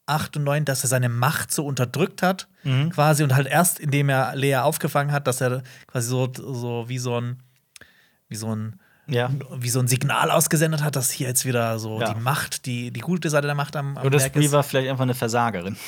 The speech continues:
Speaker 2: <laughs> Oder einfach nicht so gut wie
Speaker 1: Ja.
Speaker 2: beispielsweise der Grand
Speaker 1: Nämlich auf
Speaker 2: Inquisitor.
Speaker 1: Tatooine stand sie ja auch zehn Meter neben ihm und hat ihn,
Speaker 2: Ja, ja,
Speaker 1: hat ihn
Speaker 2: ganz
Speaker 1: nicht
Speaker 2: genau.
Speaker 1: gespürt.
Speaker 2: Ja.
Speaker 1: Äh, genau. Und wir erfahren, dass Reva Obi-Wan zu Darth Vader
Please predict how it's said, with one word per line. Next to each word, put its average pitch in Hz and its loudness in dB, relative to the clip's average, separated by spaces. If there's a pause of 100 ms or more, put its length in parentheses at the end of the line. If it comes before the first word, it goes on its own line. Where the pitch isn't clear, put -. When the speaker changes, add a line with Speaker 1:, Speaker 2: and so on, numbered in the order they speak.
(280)
Speaker 2:
<laughs> - -20
Oder 135 -2
einfach 135 2
nicht 143 2
so 151 0
gut 151 2
wie 127 4
Speaker 1:
Ja. 120 -4 (180)
Speaker 2:
beispielsweise 123 0
der 117 2
Grand 110 -2
Speaker 1:
Nämlich 165 8
auf 185 6
Speaker 2:
Inquisitor. 180 6
Speaker 1:
Tatooine 226 2
stand 180 2
sie 180 2
ja 160 6
auch 147 -2
zehn 180 4
Meter 165 2
neben 165 0
ihm 117 -2
und 110 -2
hat 110 -2
ihn, 147 6
Speaker 2:
Ja, 156 8
ja, 160 6 (140)
Speaker 1:
hat - -6
ihn 127 -2
Speaker 2:
ganz 147 4
Speaker 1:
nicht - -8
Speaker 2:
genau. 135 2
Speaker 1:
gespürt. 123 -6 (300)
Speaker 2:
Ja. 127 -2
Speaker 1:
Äh, 131 2
genau. 127 -2
Und 117 -6
wir 143 2
erfahren, 202 0 (180)
dass 131 0
Reva 180 4 (100)
Obi-Wan 170 2 (260)
zu - -2 (180)
Darth - 2
Vader 120 0